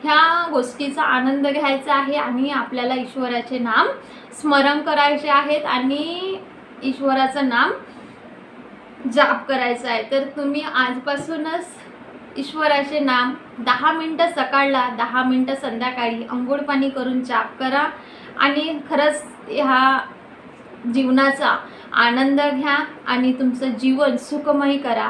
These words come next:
हा व्हिडिओ आवडला असल्यास ह्या व्हिडिओला लाईक, शेअर आणि व्हिडिओ, ह्या चॅनलला सबस्क्राईब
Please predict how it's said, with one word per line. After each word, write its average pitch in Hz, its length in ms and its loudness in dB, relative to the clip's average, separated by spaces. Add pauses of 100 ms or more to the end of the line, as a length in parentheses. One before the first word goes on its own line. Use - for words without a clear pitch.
हा 240 120 0
व्हिडिओ 254 400 0
आवडला 262 600 2
असल्यास 285 500 -2
ह्या 254 100 -4
व्हिडिओला 247 600 0
लाईक, 254 360 0
शेअर 302 420 0 (460)
आणि 320 260 2
व्हिडिओ, 277 400 0
ह्या 277 540 2 (340)
चॅनलला 285 680 2 (540)
सबस्क्राईब 240 540 -2